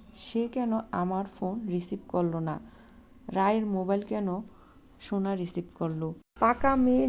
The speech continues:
যখন শুনল দীপা রূপা মিশকার কাছে গিয়েছে, তখন দৌড়ে গিয়ে সূর্যকে জাগিয়ে তোলে, বলে, "ওঠো, ওঠো,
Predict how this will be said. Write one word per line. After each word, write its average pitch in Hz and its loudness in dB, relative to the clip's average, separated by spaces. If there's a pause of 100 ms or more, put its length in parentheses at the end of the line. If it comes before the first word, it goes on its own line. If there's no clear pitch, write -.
যখন 208 2 (220)
শুনল 208 0 (880)
দীপা 226 0 (120)
রূপা 220 2 (920)
মিশকার 220 -4
কাছে 208 -4
গিয়েছে, 214 -2
তখন 208 -2 (160)
দৌড়ে 214 0
গিয়ে 220 0 (100)
সূর্যকে 214 -2 (300)
জাগিয়ে 190 0
তোলে, 175 0
বলে, 190 0 (1040)
"ওঠো, 208 -4
ওঠো, 185 0